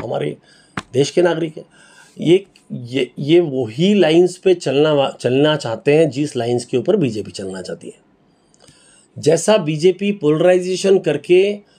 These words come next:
हिंदू votes की राजनीति करना चाहती है, वही राजनीति में से अपना हिस्सा बटोरने के लिए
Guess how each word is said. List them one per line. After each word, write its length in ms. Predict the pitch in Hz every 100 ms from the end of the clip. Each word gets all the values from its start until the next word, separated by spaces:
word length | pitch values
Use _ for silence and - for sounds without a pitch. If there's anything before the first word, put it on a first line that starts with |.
| _ _ _ -
हिंदू 300 | 151 185 220
votes 680 | 196 143 165 185 - - -
की 100 | 180
राजनीति 540 | 170 127 127 160 160 175
करना 320 | 139 - 139
चाहती 380 | 139 101 - 120
है, 280 | 101 - - _ _ _ _ _ _
वही 460 | 123 143 151 170 233
राजनीति 680 | 175 143 156 165 160 175 185
में 200 | 156 151
से 200 | - 160
अपना 420 | 120 - 165 156
हिस्सा 420 | 117 123 - 156
बटोरने 520 | 131 120 139 127 135
के 140 | 131 131
लिए 340 | 113 107 -